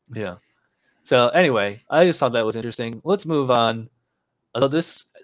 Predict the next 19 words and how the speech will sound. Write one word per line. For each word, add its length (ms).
this 140
is, 140
I, 240
I 60
should 160
have 60
put 120
this 120
on 80
the 80
first 260
section. 300
It's 120
slightly 540
more, 480
uh, 320
serious, 600
quote 260
unquote. 420